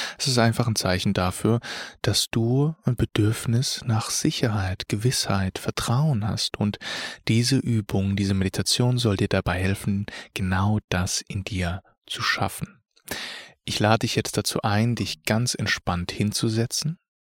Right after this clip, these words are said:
so dass du jetzt entspannt und wachsam da sitzen kannst. Also wa-, was meine ich mit wachsam? Dass du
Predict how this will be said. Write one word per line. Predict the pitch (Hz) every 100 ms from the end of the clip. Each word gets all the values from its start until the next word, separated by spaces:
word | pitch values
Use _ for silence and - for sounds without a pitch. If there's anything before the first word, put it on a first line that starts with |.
| _
so | 117 117 135
dass | 127 113 -
du | 117
jetzt | 107 107 104 - - - - _ _ _ _
entspannt | - 107 - - 120 170 202 - - -
und | 131 135 139 135 - _ -
wachsam | 107 98 - 101 92 95 95
da | 98 101
sitzen | 98 - -
kannst. | - - - - -
Also | 104 101 98
wa-, | 120 - - -
was | 117
meine | - 104
ich | 104
mit | - -
wachsam? | 98 - - 101 98
Dass | 98 -
du | 113 104